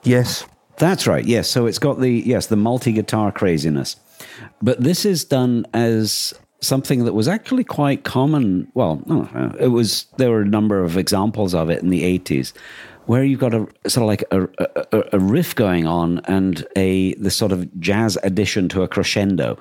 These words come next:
Speaker 2: So the
Speaker 1: Mm-hmm.
Speaker 2: whole thing is just got, you've got a fairly you know, big,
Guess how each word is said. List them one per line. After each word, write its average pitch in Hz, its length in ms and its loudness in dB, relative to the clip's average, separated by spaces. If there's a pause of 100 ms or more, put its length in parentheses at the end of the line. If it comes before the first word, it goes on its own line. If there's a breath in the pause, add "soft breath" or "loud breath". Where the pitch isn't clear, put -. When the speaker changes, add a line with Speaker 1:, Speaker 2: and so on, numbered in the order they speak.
(240 loud breath)
Speaker 2:
So - 160 0
the 101 80 2
Speaker 1:
Mm-hmm. 101 80 2
Speaker 2:
whole 131 200 2
thing 104 340 2
is 85 140 0
just - 240 -2
got, 104 200 -2
you've 113 120 0
got 95 120 0
a - 20 -6
fairly 143 520 0 (240)
you 170 60 -2
know, 139 240 2
big, 104 300 -4